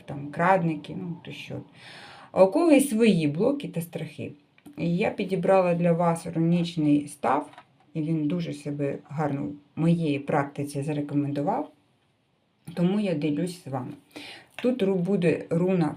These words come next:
Феху, як уособлення самого фінансового каналу. Евас та Хагалас, очищення, от руйнує всі, всі негативні моменти, звільнює, да, фінансовий канал. Е, Інгус та Дагас — це зцілення.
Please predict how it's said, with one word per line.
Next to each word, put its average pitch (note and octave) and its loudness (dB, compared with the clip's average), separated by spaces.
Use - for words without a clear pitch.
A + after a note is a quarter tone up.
Феху, D3+ 2
як D#3 -2
уособлення D3 4
самого D3+ -2
фінансового C#3+ -6
каналу. D3 -4
Евас E3+ 0
та D3+ -4
Хагалас, D3 -2
очищення, F#3+ -2
от E3+ -4
руйнує A3+ 6
всі, G3 0
всі A3+ -2
негативні F3+ 2
моменти, E3 2
звільнює, E3+ 4
да, E3 2
фінансовий D3 0
канал. D3 -6
Е, F3 0
Інгус A3 4
та F#3 6
Дагас — A3 4
це - -8
зцілення. C#3+ 0